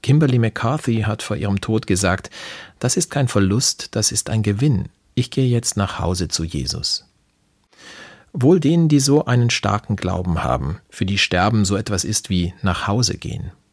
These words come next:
Dieser Gedanke kann echt helfen und trösten,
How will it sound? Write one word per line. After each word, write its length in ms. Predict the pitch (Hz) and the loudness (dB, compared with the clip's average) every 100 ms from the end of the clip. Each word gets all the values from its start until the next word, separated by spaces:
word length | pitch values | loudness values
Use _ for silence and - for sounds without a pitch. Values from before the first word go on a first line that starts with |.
| _ _ _ _ | _ _ _ _
Dieser 240 | - 113 110 | -4 -2 -2
Gedanke 520 | - 92 101 131 104 | -4 -4 -2 -2 -2
kann 200 | - 92 | -2 -4
echt 300 | - 110 - | -4 -8 -4
helfen 320 | 104 117 - | -2 -2 -2
und 160 | 85 92 | -4 -4
trösten, 560 | - 80 120 - 80 | -6 -6 -4 -4 -6